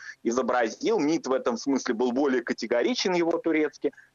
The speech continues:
Но все, кто хотели это считать, все это считали. И поэтому вот это оживление среди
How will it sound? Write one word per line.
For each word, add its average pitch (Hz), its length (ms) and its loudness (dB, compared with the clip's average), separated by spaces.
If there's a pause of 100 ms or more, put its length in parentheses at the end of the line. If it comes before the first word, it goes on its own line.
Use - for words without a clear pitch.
(100)
Но 214 500 2
все, 170 240 -2
кто 165 160 -4
хотели 240 420 0
это 220 220 0
считать, - 440 -2
все 196 180 0
это 220 200 -8
считали. 123 520 0
И 110 40 -2
поэтому 202 380 0
вот - 160 0
это 196 240 0
оживление 185 920 0
среди 160 560 -2